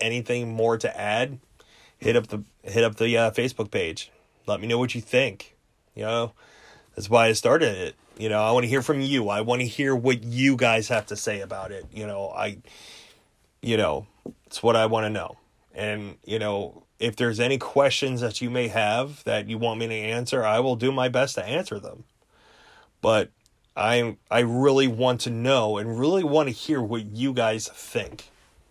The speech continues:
and how you feel on things that I talk about with, on this podcast. So just go ahead and, you know,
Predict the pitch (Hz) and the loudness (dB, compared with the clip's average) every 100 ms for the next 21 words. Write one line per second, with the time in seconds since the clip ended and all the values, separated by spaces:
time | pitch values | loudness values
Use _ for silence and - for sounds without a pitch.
0 | _ _ _ _ - 101 113 120 120 - | _ _ _ _ -10 -2 0 2 0 -4
1 | - 135 107 90 107 110 123 120 110 110 | -2 0 0 -2 -6 -6 -4 -4 -2 0
2 | 113 107 117 120 104 95 95 107 104 _ | 0 2 0 0 -2 -2 -4 -6 -8 _
3 | _ - 120 113 107 110 110 - - - | _ -2 0 0 -2 -2 -2 -4 -12 -12
4 | - - - - - - - 104 - - | -16 -20 -20 -20 -20 -6 0 0 -2 -10
5 | _ _ _ _ _ - - 120 - 127 | _ _ _ _ _ -20 -18 -8 -2 6
6 | 139 143 147 175 147 113 120 120 123 | 10 10 10 6 2 0 2 2 0